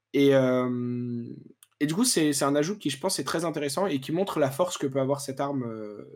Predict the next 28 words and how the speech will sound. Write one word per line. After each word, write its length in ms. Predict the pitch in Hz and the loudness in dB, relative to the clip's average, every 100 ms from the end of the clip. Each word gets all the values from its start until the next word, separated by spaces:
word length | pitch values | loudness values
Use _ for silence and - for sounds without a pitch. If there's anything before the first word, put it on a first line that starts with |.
| - | -20
dans, 280 | - 123 117 | -12 -8 -6
dans 160 | 107 127 | -2 0
des 100 | 131 | 2
match-ups 340 | 135 151 165 - | 2 2 -4 0
où, 140 | 127 | 2
euh, 300 | 120 117 117 - _ _ _ _ _ _ _ _ _ | 2 0 -4 -10 _ _ _ _ _ _ _ _ _
où 200 | 135 139 135 | -4 -4 0
attaquer 340 | 160 180 175 | 2 2 2
pour 220 | 170 165 | -2 -2
quatre 280 | - 185 185 - | 2 0 0 0
et 300 | 143 135 - | 0 0 -4
forcer 520 | - - 190 - 190 | -14 0 0 2 2
l'adversaire 480 | 175 147 143 - 165 | 2 0 -2 0 0
à 80 | 151 | 0
dévaluer, 760 | 127 151 170 170 165 175 175 - _ _ _ - | 0 4 4 4 0 0 0 -2 _ _ _ -6
euh, 500 | 123 120 117 117 117 | 0 2 4 2 0
une 140 | 131 135 | 2 2
valeur 280 | 139 143 143 | 6 4 4
défensive 420 | 135 147 175 160 | 0 -2 -2 0
alors 180 | 120 - | 0 -2
qu'il 200 | 123 135 | 0 0
aimerait 240 | 156 160 | 2 0
bien 160 | 151 147 | -2 -4
pouvoir 320 | 143 135 123 | -2 -4 -2
défendre, 280 | 120 147 139 | -4 -4 -6
c'est 180 | 123 | -8
très 160 | - 117 | -10 -8
fort. 340 | 139 196 - | -6 -8 -10